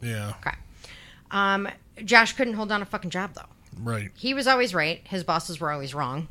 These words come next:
Speaker 1: Oh,
Speaker 2: And
Speaker 1: of
Speaker 2: that's
Speaker 1: course.
Speaker 2: what it was. Uh, in early two thousand and three, Susan and Josh took a job together managing a senior living facility called Orchard Park in, uh, Yakima.
Speaker 1: Yakima?
Speaker 2: Ya-,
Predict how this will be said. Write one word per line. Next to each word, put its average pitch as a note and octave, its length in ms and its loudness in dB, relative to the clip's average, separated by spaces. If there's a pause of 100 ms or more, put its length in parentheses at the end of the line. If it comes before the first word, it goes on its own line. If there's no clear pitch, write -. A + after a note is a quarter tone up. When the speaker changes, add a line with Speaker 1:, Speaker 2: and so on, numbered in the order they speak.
(120)
Speaker 1:
Oh, - 40 0
Speaker 2:
And D#3 200 -2
Speaker 1:
of - 100 -12
Speaker 2:
that's C#3 280 0
Speaker 1:
course. - 40 -6
Speaker 2:
what D3+ 120 2
it E3+ 40 -4
was. B3+ 300 0 (800)
Uh, G3+ 200 6
in A#3+ 60 -2
early C#4 260 4
two B3+ 160 -4
thousand A3 280 4
and F3+ 220 0
three, C#4 320 0
Susan A3 380 -2
and E3+ 120 0
Josh D#3+ 340 4
took F#3+ 300 -4
a E3 120 -2
job C#3+ 300 2
together D#3 300 -2
managing C#3+ 500 -4
a C#3 40 -6
senior D3 340 -6
living C3 320 -8
facility C#4+ 540 -6
called G3 400 -2
Orchard C#4 500 -4
Park - 400 0
in, F3+ 340 -2 (280)
uh, D3+ 340 2 (240)
Yakima. C#3 580 2 (380)
Speaker 1:
Yakima? G#2 720 -2
Speaker 2:
Ya-, G2+ 80 -4